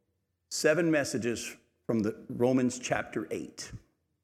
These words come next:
And as I was breaking Romans chapter eight down into seven messages, it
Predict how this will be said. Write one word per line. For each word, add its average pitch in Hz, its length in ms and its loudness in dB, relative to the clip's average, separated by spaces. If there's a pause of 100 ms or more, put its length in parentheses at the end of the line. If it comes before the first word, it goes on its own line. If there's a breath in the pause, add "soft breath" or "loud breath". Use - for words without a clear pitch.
(1600)
And 131 160 2
as 170 300 4
I 180 80 4
was 170 180 6
breaking 170 540 4
Romans 160 360 6
chapter 160 460 0
eight 143 260 2
down 131 440 2
into 113 160 0
seven 147 360 4
messages, 95 760 -2 (880)
it 135 100 4